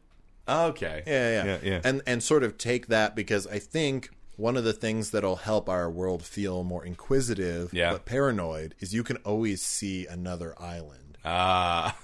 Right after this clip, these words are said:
Speaker 2: Right? You're like, "What's on that island? Is it something trying to kill me?"
Speaker 1: Yeah, I, <laughs> I, I, <laughs> hang on, hang on. I, I, you, your idea here is that when people see another island,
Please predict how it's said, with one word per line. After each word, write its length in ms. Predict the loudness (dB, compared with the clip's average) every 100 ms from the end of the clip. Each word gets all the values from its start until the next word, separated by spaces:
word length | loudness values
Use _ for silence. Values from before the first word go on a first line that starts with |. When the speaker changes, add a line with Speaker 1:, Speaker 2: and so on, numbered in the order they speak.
| -16 -2
Speaker 2:
Right? 400 | 2 4 4 2 -6 -2
You're 120 | 2
like, 280 | 4 2 -2
"What's 320 | -8 -6 -2 0
on 160 | 2
that 180 | 4 6
island? 560 | 6 6 4 0 -6 -10
Is 160 | -8 -8
it 140 | -6
something 340 | -6 -6 -6 -6
trying 300 | -4 -4 -6
to 60 |
kill 300 | -6 -4 -2
me?" 300 | -2 -2 -2 -6 -20 -20 -20 -20 -10
Speaker 1:
Yeah, 240 | 2 4 4 0
I, 140 | -4 -6 -12 -10 -14 -12 -4
<laughs> 100 | 0 0 -2 -20 -20 -20 -20 -16 -8 -4
I, 140 | -4 -2
I, 240 | 2 2 2 -2 -2
<laughs> 260 | -4 -4 4
hang 260 | 6 8 8
on, 200 | 6 4 2
hang 160 | 2 4
on. 80 | 0 -2 0
I, 200 | -2 -2 -6
I, 220 | -4 -4
you, 220 | -2 -4 -4 -20 -12
your 200 | 0 4
idea 320 | 4 4 4 6
here 300 | 6 4 4
is 180 | 0 2
that 260 | 0 -2 -16 -8
when 180 | -2 0
people 200 | 0 -2
see 360 | -2 0 2 2
another 400 | 2 2 0 2
island, 580 | 2 2 0 -4 -6